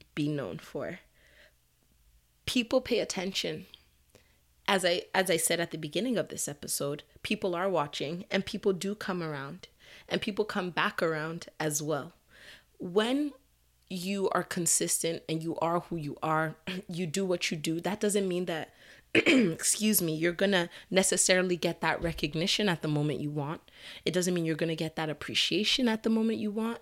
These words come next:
And it doesn't even mean that you're gonna be treated fairly at all s-,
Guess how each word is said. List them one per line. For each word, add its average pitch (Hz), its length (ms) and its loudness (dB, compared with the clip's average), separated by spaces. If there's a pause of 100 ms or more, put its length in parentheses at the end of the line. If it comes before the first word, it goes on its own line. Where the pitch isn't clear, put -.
And 190 140 2
it 175 100 -4
doesn't 220 320 2
even 185 300 4
mean 170 200 2
that 175 200 0
you're 170 100 4
gonna 175 220 0
be 160 160 -6
treated 165 420 0
fairly 175 720 2 (1080)
at 170 200 6
all 160 180 8
s-, - 260 0